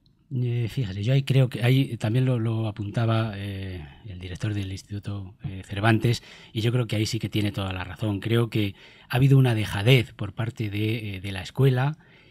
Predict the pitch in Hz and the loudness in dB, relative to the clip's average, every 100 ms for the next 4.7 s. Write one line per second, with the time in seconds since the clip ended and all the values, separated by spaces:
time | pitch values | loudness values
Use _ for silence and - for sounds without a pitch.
0 | _ _ _ _ - 117 113 107 107 104 | _ _ _ _ -8 -2 0 0 -4 -8
1 | _ 127 123 123 127 151 180 165 185 147 | _ -2 0 0 2 2 4 4 4 2
2 | 104 95 - 98 98 117 131 151 165 151 | -4 -10 -14 -10 -4 -2 0 2 0 2
3 | 131 147 143 120 120 127 135 107 - 117 | 2 4 2 0 0 2 2 0 -10 -8
4 | 107 107 170 175 151 156 | -6 4 6 6 6 2